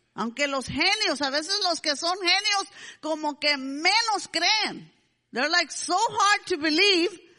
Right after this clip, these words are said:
in the supernatural. Amen.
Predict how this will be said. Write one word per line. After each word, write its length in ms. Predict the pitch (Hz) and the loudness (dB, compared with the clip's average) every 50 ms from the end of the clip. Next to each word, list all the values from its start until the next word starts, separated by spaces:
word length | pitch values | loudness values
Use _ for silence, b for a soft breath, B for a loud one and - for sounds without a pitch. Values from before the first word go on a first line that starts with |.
| b b b b b b b b b _ _ - | b b b b b b b b b _ _ 0
in 420 | 294 359 359 339 330 294 254 240 - _ _ _ _ - | 2 4 4 4 2 0 -4 -8 -12 _ _ _ _ -4
the 160 | 247 349 349 | -2 0 0
supernatural. 1160 | - - - 392 415 427 381 - 392 381 381 381 381 392 415 392 - - - 330 302 208 151 156 - _ _ _ _ _ _ _ _ _ _ _ _ - | 0 -2 0 0 0 0 0 -2 -2 0 2 4 4 4 4 2 2 0 0 0 0 -2 -4 -8 -18 _ _ _ _ _ _ _ _ _ _ _ _ -16
Amen. 400 | - 285 208 254 330 403 359 202 | -12 -8 -4 -4 -4 -4 -4 -8